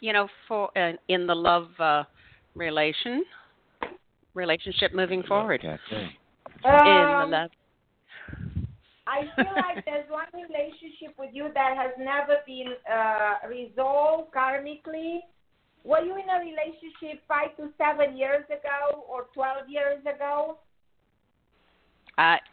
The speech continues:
Speaker 1: yeah, it was the same one. <laughs> I thought I, I thought I finished all, cleared all my karma with him.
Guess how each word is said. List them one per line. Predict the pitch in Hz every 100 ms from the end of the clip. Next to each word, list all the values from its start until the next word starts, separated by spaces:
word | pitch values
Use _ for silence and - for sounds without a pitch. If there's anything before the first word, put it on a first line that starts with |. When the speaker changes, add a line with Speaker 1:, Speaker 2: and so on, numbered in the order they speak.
| _ - _
Speaker 1:
yeah, | 175 180 175 208 -
it | 185
was | 190 185 -
the | -
same | 196 180
one. | 170 151 190 - - -
<laughs> | - - -
I | 190
thought | - 233 220
I, | 196 190 -
I | 214 -
thought | 233 233
I | 233 202 -
finished | 233 233 233 -
all, | 190 - -
cleared | 226 226
all | 214 208
my | 185
karma | 185 214 202 202 185
with | 185 -
him. | 233 160